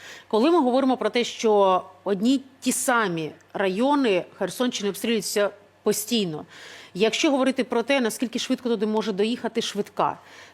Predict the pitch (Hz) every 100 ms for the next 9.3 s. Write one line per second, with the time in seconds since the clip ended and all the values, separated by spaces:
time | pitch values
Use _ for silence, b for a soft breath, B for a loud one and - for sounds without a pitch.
0 | _ 226 220 - 226 - 190 175 285 277
1 | - 185 170 - 196 196 226 320 370 277
2 | 208 190 - - 196 - - - 262 240
3 | 185 - - - 240 233 208 196 208 214
4 | - 320 - - 185 147 - - - 220
5 | 220 254 285 - 247 247 240 254 277 254
6 | 240 190 190 185 190 180 - 202 - 320
7 | 285 175 B B B - 208 233 208 -
8 | 214 202 196 185 226 226 220 240 220 -
9 | 202 240 294